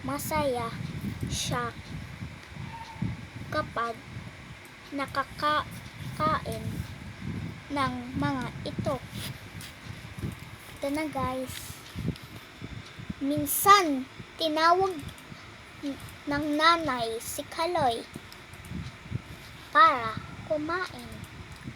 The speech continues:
"Kaloy, kakain na. Magugas ka na ng iyong mga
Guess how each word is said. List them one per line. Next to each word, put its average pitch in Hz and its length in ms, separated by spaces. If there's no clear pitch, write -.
"Kaloy, 311 640
kakain 320 720
na. 359 260
Magugas 302 880
ka 349 240
na 294 160
ng 285 320
iyong 294 320
mga 302 240